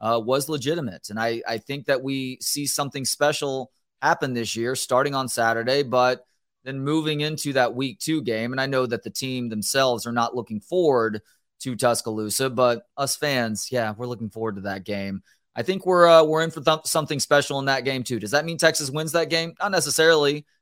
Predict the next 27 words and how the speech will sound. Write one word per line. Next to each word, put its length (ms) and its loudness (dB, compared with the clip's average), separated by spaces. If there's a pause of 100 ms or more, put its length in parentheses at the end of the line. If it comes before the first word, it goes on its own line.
(140)
but 80 -2
I 80 6
think 280 -4
that 260 2
it 80 -4
is 160 0
a 100 2
dogfight 640 2
throughout, 420 4
and 140 -4
they 100 0
will 460 2 (280)
put 120 -10
themselves 420 0
in 80 -6
position 720 -4
to 100 -10
win 200 -4
that 180 -4
game 180 -6
when 100 -6
it's 120 -10
all 160 -4
said 180 -4
and 140 -8
done 280 -14
too. 300 -12